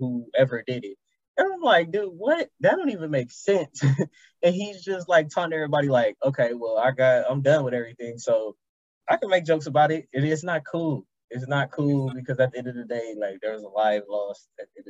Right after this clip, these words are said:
of the day, whether did it, you didn't do it, like, there's a life that was lost. It's not even funny no more. Like, let it go, dude. Live your life. Like, don't live your life and then have karma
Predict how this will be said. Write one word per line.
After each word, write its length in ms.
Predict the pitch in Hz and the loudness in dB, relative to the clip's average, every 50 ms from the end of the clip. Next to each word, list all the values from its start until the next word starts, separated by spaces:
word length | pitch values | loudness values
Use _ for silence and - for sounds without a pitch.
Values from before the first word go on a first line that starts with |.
| 98 95 | -20 -20
of 100 | 92 92 | -18 -16
the 60 | 92 | -16
day, 120 | 92 92 90 _ _ _ | -16 -16 _ _ _ _
whether 160 | 95 95 92 92 92 95 92 _ _ _ _ _ _ _ _ _ _ _ _ _ _ _ _ _ _ - | -20 -20 _ -20 -20 -20 -20 _ _ _ _ _ _ _ _ _ _ _ _ _ _ _ _ _ _ 0
did 140 | 135 143 143 | 2 2 2
it, 140 | 135 135 - | 2 0 -2
you 100 | - 113 | -12 -6
didn't 220 | 104 131 139 131 127 | -2 0 0 0 2
do 140 | 127 127 127 | 0 0 0
it, 220 | 127 123 120 120 - | 0 -2 -6 -8 -6
like, 280 | 110 104 101 101 95 _ _ _ _ _ _ - | -4 -4 -4 -4 -6 _ _ _ _ _ _ -4
there's 160 | 131 139 127 | -4 -4 -4
a 40 | 107 | 0
life 220 | 104 107 107 107 101 | 2 4 4 4 4
that 120 | 104 98 | 2 -2
was 100 | 98 101 101 | -4 -6 -6
lost. 360 | 101 101 101 98 98 - _ _ - | -4 -4 -4 -4 -6 -10 _ _ -4
It's 180 | 139 143 135 | -2 -2 0
not 160 | 127 117 110 | 0 -2 -4
even 140 | 107 101 104 _ | -6 -10 -12 _
funny 200 | - 123 123 120 117 | -4 -2 -2 -2 -4
no 140 | 117 117 113 | -4 -6 -6
more. 340 | 113 117 117 117 113 113 | -4 -4 -2 0 0 0
Like, 260 | 110 107 101 98 98 _ _ _ - | 0 0 -2 -2 -4 _ _ _ 2
let 100 | 185 185 | 2 4
it 60 | 165 | 4
go, 280 | 143 139 135 117 - - _ _ - | 4 4 4 4 4 0 _ _ -2
dude. 340 | 135 143 139 139 139 131 131 | 0 2 2 2 0 0 -2
Live 140 | 143 143 | -2 0
your 120 | 143 131 127 | 0 0 2
life. 260 | 131 135 135 131 135 135 - | 4 4 4 2 2 0 -4
Like, 240 | 110 110 107 104 _ - | -4 -4 -4 -4 _ 2
don't 360 | 131 139 147 147 147 139 - - | 4 4 4 2 0 -2 -6 -6
live 160 | 143 147 143 139 | -4 -2 0 2
your 120 | 139 135 | 2 4
life 260 | 131 135 131 127 123 - _ - | 6 6 6 6 4 -2 _ -18
and 100 | 117 - | -18 -14
then 140 | 120 117 117 | -12 -14 -10
have 240 | 120 123 113 107 - | -4 -4 -4 -4 -4
karma 260 | - - 117 107 98 | -6 -8 -8 -8 -8